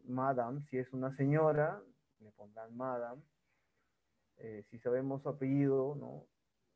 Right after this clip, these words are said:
En este caso, Mister Piper. Si no sabemos el apellido, le ponemos "Sir",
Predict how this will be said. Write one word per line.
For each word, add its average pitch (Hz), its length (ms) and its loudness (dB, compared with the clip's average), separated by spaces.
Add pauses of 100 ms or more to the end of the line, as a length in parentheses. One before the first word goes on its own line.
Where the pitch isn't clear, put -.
(800)
En 143 280 -6
este 139 260 -6
caso, 120 320 -6
Mister 123 400 -6
Piper. 180 580 -2
Si - 220 -2
no 190 260 0
sabemos 175 720 4
el 147 180 2
apellido, 143 680 2
le 147 80 2
ponemos 123 400 -4
"Sir", 120 300 4